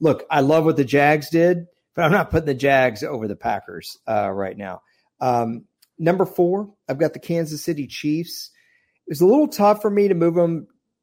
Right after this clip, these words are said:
even this low because I wasn't sure how much of that was an anomaly. I know you, though, or I, I, I should say, you have less faith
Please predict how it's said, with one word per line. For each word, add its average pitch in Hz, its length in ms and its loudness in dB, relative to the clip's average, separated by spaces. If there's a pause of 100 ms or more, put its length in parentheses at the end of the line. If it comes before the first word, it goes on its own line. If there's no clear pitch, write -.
even 170 380 0
this 156 260 0
low 170 600 2 (260)
because 151 240 -4
I 151 60 2
wasn't 170 400 0
sure 165 420 -2
how 147 220 -6
much 160 240 -6
of 143 80 -10
that 143 240 -4
was 123 160 -10
an 120 100 -8
anomaly. 139 640 -6
I 139 140 -10
know 156 220 -6
you, 131 200 -8
though, 127 400 -4 (100)
or - 320 -10
I, 147 300 -12
I, - 120 -18 (640)
I 131 60 -10
should 131 220 -12
say, 117 420 -8 (380)
you 180 600 -2
have 156 200 0
less 139 320 -2
faith 120 460 -4